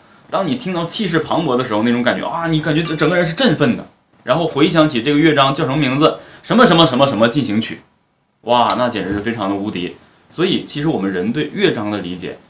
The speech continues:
是非常非常怎么样，非常非常能够去，嗯，通过内在去向外延伸的。那这只是乐章的一个问题，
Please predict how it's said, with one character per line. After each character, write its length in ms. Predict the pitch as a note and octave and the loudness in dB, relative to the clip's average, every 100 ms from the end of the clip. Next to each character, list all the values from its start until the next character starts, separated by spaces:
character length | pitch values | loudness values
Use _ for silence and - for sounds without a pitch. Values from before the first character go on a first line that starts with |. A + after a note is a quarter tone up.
| _ | _
是 160 | C3 | -12
非 160 | C3 C3+ | -8 -6
常 180 | A2+ A2 | -4 -4
非 140 | A#2 | -4
常 200 | G#2+ F#2 | -4 -6
怎 80 | G2 | -6
么 60 | E2 | -8
样， 180 | E2 - _ | -10 -10 _
非 80 | C3 | -12
常 200 | C#3 - | -10 -8
非 100 | C#3 | -6
常 320 | B2+ A#2 B2 | -2 0 2
能 300 | G2+ G2+ D#3+ | 0 0 -2
够 260 | F#3 E3 A#2 | 0 0 0
去， 360 | - C3+ G#2+ - - - - _ _ _ | -4 -2 -2 -4 -16 -18 -18 _ _ _
嗯， 600 | A2+ A#2 A2 G#2 G2+ G2+ G2 - _ _ _ _ _ _ _ | -6 -4 -2 -6 -10 -12 -16 -20 _ _ _ _ _ _ _
通 220 | D#3 D3+ | -6 0
过 160 | D3 C3 - | 0 0 -4
内 280 | E3 F#3+ B2+ | -4 0 0
在 320 | C#3 A2+ - | 2 0 -2
去 160 | - C#3+ | -8 -8
向 200 | E3 D3+ | -2 2
外 120 | D3 | 2
延 260 | A2 F#2 A2+ | 2 -2 -2
伸 240 | G#2 F2+ | -4 -6
的。 140 | F2 - _ _ _ _ | -8 -16 _ _ _ _
那 100 | E3+ | -6
这 140 | E3 | -2
只 120 | C3 G#2 | -2 -2
是 120 | B2 | -2
乐 180 | F#3 D3+ | 0 2
章 180 | G2+ | 2
的 80 | F#2+ | 0
一 40 | F#2 | -4
个 60 | |
问 160 | F2+ F2 | -4 -6
题， 140 | F2 | -12